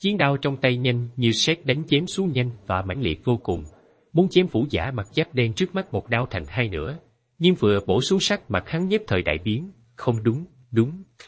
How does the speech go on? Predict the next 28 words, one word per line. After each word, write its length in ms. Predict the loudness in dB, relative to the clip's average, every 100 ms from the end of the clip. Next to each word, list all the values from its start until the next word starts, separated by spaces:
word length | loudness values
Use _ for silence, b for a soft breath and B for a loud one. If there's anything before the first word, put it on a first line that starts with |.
| -2
vũ 160 | 2 4
giả 160 | 4 2
giáp 200 | 0 -2
đen 300 | 0 0 0
bị 120 | 0 0
hắn 240 | 0 -2
chém 220 | 2 2
xuống 260 | 2 0 0
không 200 | 0 -2
hề 200 | 0 -2
có 140 | -2
máu, 340 | -4 -4 -4 -8 b b _
thậm 200 | -2 -2
chí 240 | 0 -2 0
còn 160 | -2
không 200 | -2 -4
có 100 | -4
cảm 220 | -4 -4 -2
giác 200 | -2 -2
thật 140 | -6 -6
thể. 320 | -4 -2 -4 -8 _ _ 2
Lúc 240 | 2 4
này 140 | 0
đang 200 | 2 0 0
từ 120 | -2
từ 200 | 0 -2 2
tiêu 140 | 0
tán, 340 | 2 -2 -4